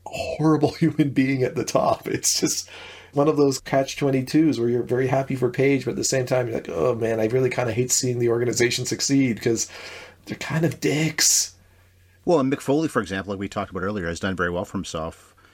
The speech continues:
Speaker 2: financially and fame. He's still beloved to this day. And in Beyond the Mat, of course, he and The Rock had that epic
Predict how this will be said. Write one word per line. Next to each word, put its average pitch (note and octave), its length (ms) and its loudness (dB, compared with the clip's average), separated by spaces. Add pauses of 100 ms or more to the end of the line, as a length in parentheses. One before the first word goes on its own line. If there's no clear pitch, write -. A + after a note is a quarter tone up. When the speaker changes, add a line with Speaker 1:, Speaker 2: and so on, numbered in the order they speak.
(100)
Speaker 2:
financially E2+ 760 -6
and E2+ 160 -10
fame. F#2 540 -4
He's - 160 -8
still A2 160 -2
beloved F2+ 300 -4
to - 80 -14
this E2 240 -10
day. F#2+ 400 -4
And F#2 160 -4
in F#2+ 340 -2
Beyond F2 240 -4
the E2 40 -8
Mat, E2 160 -6
of E2+ 60 -10
course, E2+ 300 -10
he F#2+ 80 -8
and E2+ 80 -8
The E2 60 -12
Rock E2+ 300 -8
had D#2+ 160 -10
that E2 140 -12
epic - 380 -12